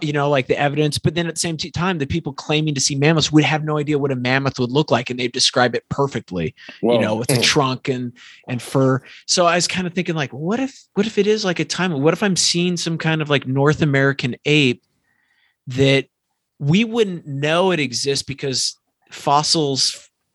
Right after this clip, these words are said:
Speaker 1: of apes are impossible to find anyways?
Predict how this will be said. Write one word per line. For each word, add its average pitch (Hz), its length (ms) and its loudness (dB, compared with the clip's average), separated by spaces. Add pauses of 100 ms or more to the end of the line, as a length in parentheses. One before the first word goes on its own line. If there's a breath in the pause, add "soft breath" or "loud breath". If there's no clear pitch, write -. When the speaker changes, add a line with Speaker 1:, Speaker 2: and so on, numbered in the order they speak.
Speaker 1:
of 123 260 0 (100)
apes 139 260 0
are 127 140 2
impossible 127 720 0
to - 120 -6
find 123 500 0 (100)
anyways? 214 720 0